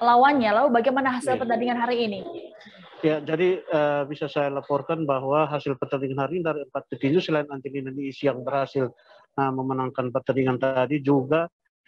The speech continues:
Speaker 2: dari kelas empat, eh, lima puluh dua kilogram, yaitu Yudit Maunino juga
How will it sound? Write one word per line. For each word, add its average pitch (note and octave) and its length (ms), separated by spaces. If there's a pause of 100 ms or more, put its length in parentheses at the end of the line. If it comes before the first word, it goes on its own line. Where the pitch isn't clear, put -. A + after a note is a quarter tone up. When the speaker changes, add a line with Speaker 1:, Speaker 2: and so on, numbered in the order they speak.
(220)
Speaker 2:
dari C3 480
kelas C3+ 320
empat, C3 560
eh, C#3 240
lima D3 240
puluh C#3+ 160
dua C3+ 240
kilogram, C3 480 (480)
yaitu C#3 320
Yudit D3+ 320
Maunino C#3 720
juga C#3 400